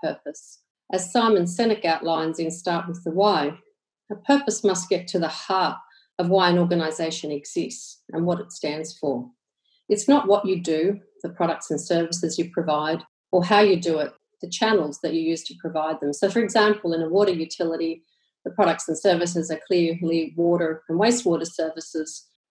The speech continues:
or the channels are a distribution system. Starting with the company purpose, um, you can then go on to localise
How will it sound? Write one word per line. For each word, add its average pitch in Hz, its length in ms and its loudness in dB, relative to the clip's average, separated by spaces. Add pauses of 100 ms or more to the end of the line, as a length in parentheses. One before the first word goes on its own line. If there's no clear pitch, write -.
(140)
or 170 260 4
the 170 100 -2
channels 175 460 2
are 160 300 0 (200)
a 180 60 0
distribution 180 560 2
system. 151 480 -4 (380)
Starting 220 480 2
with 180 120 -4
the 175 120 -14
company 160 400 -8
purpose, - 680 -6 (100)
um, 160 380 -6
you 175 180 0
can 175 180 4
then 185 260 4
go 160 180 4
on 156 160 -2
to - 140 -8
localise 151 840 -4